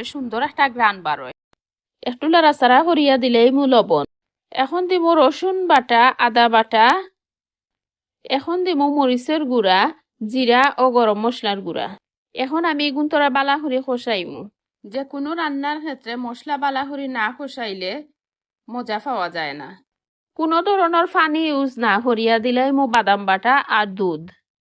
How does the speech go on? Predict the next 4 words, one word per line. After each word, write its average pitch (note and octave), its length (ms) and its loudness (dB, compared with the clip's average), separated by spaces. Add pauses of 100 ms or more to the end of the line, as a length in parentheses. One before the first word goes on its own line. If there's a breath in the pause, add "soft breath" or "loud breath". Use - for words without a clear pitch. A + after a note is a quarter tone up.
(720)
দুধের C#4 420 2
পরিমাণ D4 460 0
কইলাম B3+ 460 0
না, G#3 180 0